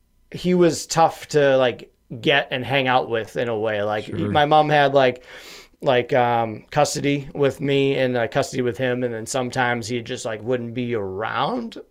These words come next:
Speaker 1: to, like, pick me up, <laughs> like,
Speaker 2: Yeah.
Speaker 1: like, his turn and stuff. Like,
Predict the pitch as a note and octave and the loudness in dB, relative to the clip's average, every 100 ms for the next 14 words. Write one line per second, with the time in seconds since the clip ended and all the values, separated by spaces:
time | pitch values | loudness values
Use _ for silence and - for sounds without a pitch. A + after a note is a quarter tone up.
0 | _ _ D#3+ D#3+ E3+ F3+ - _ - D#4+ | _ _ 2 4 4 2 -4 _ -20 -8
1 | B3+ D#3+ F3+ _ - G#3+ A#3+ A3+ - - | -2 -2 -4 _ 0 0 2 2 2 0
2 | - C4 - - - A3 C#3+ C#3 E3+ G3+ | -2 -2 -2 -2 4 6 6 4 2 -4
3 | F#3 F#3+ F3 F#3 F3+ - F#3+ G3+ G#3 G3+ | 2 6 8 6 4 4 6 6 4 2
4 | B3+ A#3 G#3 - - - - E3 D#3+ | 4 4 2 -8 -20 -4 4 6 4